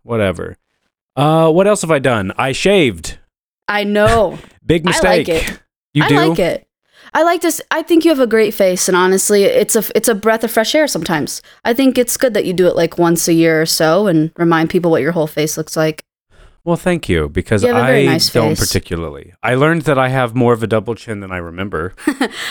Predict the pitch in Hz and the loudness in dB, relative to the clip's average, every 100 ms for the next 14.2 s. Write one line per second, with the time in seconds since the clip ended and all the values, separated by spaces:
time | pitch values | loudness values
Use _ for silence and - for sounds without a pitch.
0 | 302 233 233 277 269 240 226 - 208 196 | -4 -2 2 0 2 -2 -4 -6 -4 -2
1 | 185 - 208 240 202 - - 185 175 170 | -2 -2 2 2 2 0 -2 0 2 2
2 | 170 165 - 170 165 - _ - - - | 0 0 -2 0 0 0 _ -6 -4 -4
3 | - - _ _ _ - 175 165 - _ | -6 -10 _ _ _ 0 0 0 -6 _
4 | _ - 175 190 196 196 196 185 - - | _ -14 -2 2 4 4 2 0 -4 -2
5 | - 185 180 196 180 175 170 180 175 160 | -2 -2 0 0 2 2 2 2 2 2
6 | 170 165 156 160 165 - 170 156 143 156 | 0 0 0 0 0 0 0 0 0 0
7 | 180 190 214 214 196 87 87 185 185 180 | 0 0 -2 2 0 0 -2 0 0 0
8 | 180 165 190 190 175 170 165 165 _ _ | 0 0 0 0 0 0 -2 -4 _ _
9 | 180 170 156 165 160 160 160 160 160 - | -2 0 0 0 2 2 2 2 0 -4
10 | _ _ _ _ _ _ _ - 92 82 | _ _ _ _ _ _ _ -2 0 -2
11 | 80 - _ _ - 123 110 117 127 117 | -6 -14 _ _ -2 0 2 2 2 2
12 | 123 - 170 143 107 95 - 90 87 147 | -2 0 0 0 0 0 0 0 0 -2
13 | - 294 294 170 - 131 110 95 98 95 | -2 -2 0 0 0 0 2 0 0 0
14 | 85 | -4